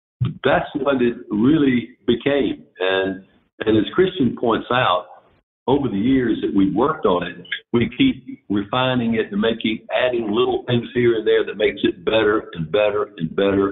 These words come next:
and better. And so today we end up with,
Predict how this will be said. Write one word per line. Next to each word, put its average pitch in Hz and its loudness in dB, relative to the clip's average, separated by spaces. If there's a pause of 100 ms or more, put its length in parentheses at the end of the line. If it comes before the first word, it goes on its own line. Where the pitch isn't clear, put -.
and 80 -10
better. 92 2 (720)
And 95 2
so 110 4
today 101 2
we 101 -2
end 110 -2
up 95 -2
with, 92 0